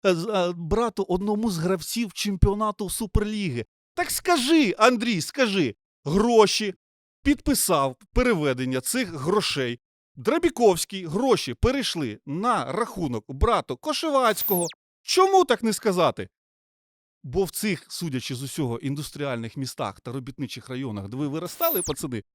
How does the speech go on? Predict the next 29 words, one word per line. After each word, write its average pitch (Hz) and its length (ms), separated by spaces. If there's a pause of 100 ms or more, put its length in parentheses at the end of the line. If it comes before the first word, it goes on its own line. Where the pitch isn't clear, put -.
(120)
вам 247 240
трошки 233 360
давали 214 400
по 208 180
щам 123 420
за 131 140
те, 208 160
що 170 140
ви 147 100
там 151 180
щось - 200
не 156 100
так 180 240
ляпали 143 540
і 143 100
щось 196 200
казали 147 420
на 139 140
старших 156 420
товаришів. 143 560 (300)
Тому 226 240
що 185 140
саме 208 300
по 175 120
собі 143 240
переведення 135 680
грошей 160 320
на 220 120
картку, 330 400